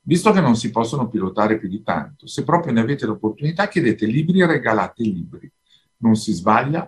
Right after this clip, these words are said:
mai. Fate comunque in modo che il tempo di permanenza per gli ospiti, grandi e piccini, non sia potenzialmente infinito.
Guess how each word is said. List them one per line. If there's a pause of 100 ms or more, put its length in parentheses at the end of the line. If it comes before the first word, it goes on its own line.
(120)
mai. (1000)
Fate
comunque
in
modo (260)
che
il
tempo
di
permanenza
per
gli
ospiti,
grandi
e
piccini,
non
sia
potenzialmente
infinito.